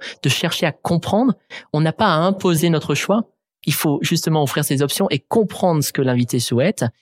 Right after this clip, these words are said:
Et derrière, c'est ce qui rend en effet ce lien très fort. Et ce qu'on aime dire, et c'est là vraiment, je suis à nouveau sincère dans ces propos, c'est pas du tout,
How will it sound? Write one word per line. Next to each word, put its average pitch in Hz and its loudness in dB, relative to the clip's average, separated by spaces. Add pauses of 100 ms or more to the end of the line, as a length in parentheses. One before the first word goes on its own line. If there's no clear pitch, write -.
(240)
Et 147 2
derrière, 139 2
c'est 175 -2
ce - -4
qui - -2
rend 156 2
en 160 2
effet 139 0
ce 151 0
lien 139 0
très 139 -4
fort. 110 0 (320)
Et 143 0
ce - -2
qu'on 139 0
aime 139 2
dire, 160 2
et 127 0
c'est 120 -2 (300)
là 143 2
vraiment, 151 2
je 135 2
suis 123 0
à - 2
nouveau 123 2
sincère 165 0
dans 117 0
ces - -2
propos, 151 -2
c'est - -2
pas - -2
du 139 2
tout, 139 0